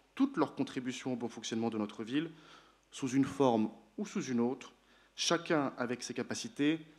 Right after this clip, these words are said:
ses moyens et ses disponibilités. Vous existez grâce à eux.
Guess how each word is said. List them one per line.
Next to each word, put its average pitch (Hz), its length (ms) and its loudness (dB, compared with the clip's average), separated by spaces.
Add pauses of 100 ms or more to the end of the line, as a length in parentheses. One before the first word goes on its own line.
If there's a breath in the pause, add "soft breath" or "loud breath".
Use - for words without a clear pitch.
(140 soft breath)
ses - 240 2
moyens 135 480 8 (240)
et 147 80 0
ses 139 180 -2
disponibilités. 127 840 0 (1200 soft breath)
Vous 190 420 4
existez 135 600 0
grâce 113 280 -2
à 117 180 2
eux. 123 180 0